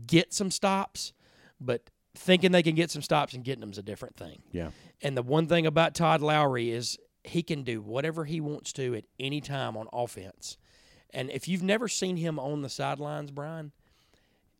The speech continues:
Speaker 1: he is so c-, uh, he would probably, he would probably disagree with this. He would probably say, "Man, my mind's going a hundred miles an hour." But he sits over there. He's got his hands in his pocket. His coordinators have got, you know, they've got everything buttoned up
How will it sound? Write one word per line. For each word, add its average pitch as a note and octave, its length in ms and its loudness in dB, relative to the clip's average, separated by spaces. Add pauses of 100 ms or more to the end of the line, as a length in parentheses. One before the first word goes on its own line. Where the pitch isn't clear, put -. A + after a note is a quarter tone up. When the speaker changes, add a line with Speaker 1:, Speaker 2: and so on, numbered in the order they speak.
(160)
Speaker 1:
he F3 200 -2
is C#3+ 80 -2
so F3 640 2 (100)
c-, - 160 -10
uh, - 80 -6 (100)
he F#3 360 4
would G3 140 4
probably, C#3 400 4
he E3+ 180 4
would E3 140 2
probably C3+ 180 2
disagree A2+ 400 -4
with G#2 140 -4
this. F#2+ 320 -10 (340)
He F#3 160 4
would E3 80 4
probably C#3+ 200 4
say, C3 140 -2
"Man, B2 200 -4
my B2+ 80 0
mind's B2 340 -2
going A2+ 220 -2
a G2+ 60 -4
hundred A#2+ 220 -4
miles A#2+ 300 -2
an A2 80 -8
hour." G#2+ 340 -8 (520)
But D#3+ 80 0
he G#3 100 2
sits F3+ 320 -2
over F3 140 2
there. E3+ 100 4
He's F3+ 140 -4
got D3 120 -4
his B2 120 -10
hands C#3 200 -6
in C3+ 60 -10
his B2+ 80 -10
pocket. - 380 -6
His C3 120 -10
coordinators C#3 540 -4
have A#2+ 140 -10
got, C3+ 240 -4
you C3+ 140 -8
know, B2 100 -6
they've A#2+ 180 -4
got C3 160 0
everything C#3 460 -2
buttoned C3 340 -4
up C#3+ 260 0